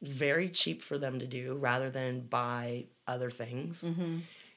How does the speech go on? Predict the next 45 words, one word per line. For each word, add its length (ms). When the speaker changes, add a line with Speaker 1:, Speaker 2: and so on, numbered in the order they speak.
Speaker 1:
So, 640
um, 400
yeah, 440
CoverGirl 480
makeup 380
was 320
out 240
the 80
door. 640
And 120
then 140
I 80
think 260
Maybelline, 680
some 220
of 60
the 60
products 560
used 480
it. 540
Um, 400
I 60
don't 160
know. 160
Do 220
the 100
research, 360
Speaker 2:
I 20
wonder 180
if 80
they 80
Speaker 1:
guys. 140
Speaker 2:
still 240
do 220
that. 280
Speaker 1:
Uh, 40
do 220
the 120
research. 760
Used 300
grease 260
is 140
still 200
very 280
much. 540